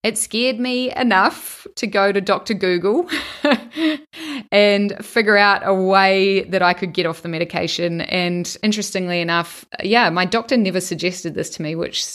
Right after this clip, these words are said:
is a bit mind-blowing. Maybe I never asked, but Doctor Google had the answers, and that was that I needed to get healthy. I needed to eat less, eat healthier, and start moving my body.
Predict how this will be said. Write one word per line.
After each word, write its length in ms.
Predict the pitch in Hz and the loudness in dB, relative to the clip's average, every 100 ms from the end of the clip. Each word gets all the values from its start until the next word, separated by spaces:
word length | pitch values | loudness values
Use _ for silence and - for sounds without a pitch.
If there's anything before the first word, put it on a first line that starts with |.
| - | -10
is 280 | 165 151 - | -8 -8 -6
a 60 | 170 | -4
bit 160 | 165 | -2
mind-blowing. 520 | 165 165 165 165 160 180 | 0 0 0 -2 -2 0
Maybe 280 | 190 180 | 2 2
I 60 | 170 | 0
never 260 | 165 156 156 | -2 -2 0
asked, 420 | 156 160 - - | -2 -4 -14 -8
but 220 | 170 - _ - - - - - | -6 -6 _ -20 -20 -20 -6 -2
Doctor 240 | 202 180 | -2 -2
Google 320 | 190 175 165 | 0 2 2
had 180 | 170 165 | 0 -2
the 120 | 175 | 0
answers, 600 | 165 165 - 170 165 165 | 2 0 -2 -2 -2 -4
and 220 | - 175 | -4 -2
that 120 | 170 - | -2 -2
was 280 | 165 160 | -2 -2
that 160 | - 165 | -4 0
I 80 | 160 | 0
needed 400 | 160 156 160 - | 0 -2 -6 -8
to 100 | 151 | -4
get 180 | 156 - | -4 -2
healthy. 520 | 160 156 - 160 - | -2 -4 -6 -8 -2
I 100 | 175 | 0
needed 340 | 175 165 156 156 | 0 0 -2 -4
to 260 | 160 156 - _ _ _ _ _ _ | -4 -4 -6 _ _ _ _ _ _
eat 180 | 196 202 | 0 2
less, 520 | 180 175 170 - - - | 2 2 2 -4 -14 -4
eat 140 | 185 180 | -4 0
healthier, 680 | 175 165 - 165 160 160 - | -2 -2 -4 -4 -2 -4 -8
and 100 | 165 | -10
start 240 | 156 156 156 | -4 -2 -2
moving 300 | 160 160 156 | -6 -8 -8
my 100 | 160 | -6
body. 340 | 165 - 165 | -6 -6 -10